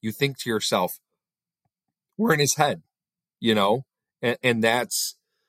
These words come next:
that's how you should feel. You should feel that way. Michigan's dominated that game the last two seasons. Look, Ohio State, I know you have a history the past two decades or whatever of, you know,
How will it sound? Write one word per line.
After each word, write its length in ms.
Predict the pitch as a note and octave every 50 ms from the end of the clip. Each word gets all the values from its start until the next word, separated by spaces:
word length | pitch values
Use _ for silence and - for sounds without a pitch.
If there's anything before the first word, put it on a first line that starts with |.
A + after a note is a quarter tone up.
| _ _ _ -
that's 180 | C3 C3+ - D3
how 60 | D3
you 160 | D#3 F3 E3
should 300 | - - G3 A3 G#3+ -
feel. 320 | - A#2 F2+ C#2+ C#2 - _ _ _ _ _ _ -
You 100 | C3+ D3
should 240 | - - G#3 F#3 F3+
feel 160 | G3+ F#3 E3
that 180 | C#3+ A#2+ G#2
way. 200 | G#2+ G2 F2+ E2 _ _ _ _ _ _ _ -
Michigan's 440 | E3 E3 - F3 G3 G3 E3 C#3
dominated 640 | A#2+ G#2+ - C#3 D3+ D#3+ E3+ F3 F#3 F#3 F3 F3+ E3
that 200 | E3 E3 E3+ -
game 240 | E3 F3 F3 F3 D#3
the 60 | D3+
last 340 | C#3 D3 C#3+ C#3+ C#3 - -
two 140 | - D#3 C3+
seasons. 500 | - - E3 D#3+ C3+ A2+ F#2+ F2+ - -
Look, 200 | D3+ F3 E3+ -
Ohio 300 | D3+ C3 B2+ B2+ B2 A#2
State, 260 | - - - C3 B2+ - -
I 140 | D3+ D#3+ F3
know 180 | F3+ E3+ E3+
you 160 | F3 E3 D3+ C#3
have 280 | D3 C3+ B2+ B2+ - _ _ _ _ _ _ _ _ -
a 80 | A2+
history 480 | A2+ A#2 D#3 D3+ - - D3 C#3+ C#3+ C#3
the 100 | A#2+ G#2+
past 500 | - - B2 B2 A#2+ A#2 - - - - _ _ _ _ _ -
two 160 | - E3 D#3+
decades 500 | D3 D3 C#3 C3+ - D3+ C#3+ C#3+ C3 B2+
or 60 | A#2+
whatever 460 | A2 A#2 A#2 B2+ C3+ B2+ C3+ C3+ B2
of, 140 | G#2+ G2+ F#2 - - _
you 160 | - A#2 A#2 G#2
know, 220 | G2 F#2 E2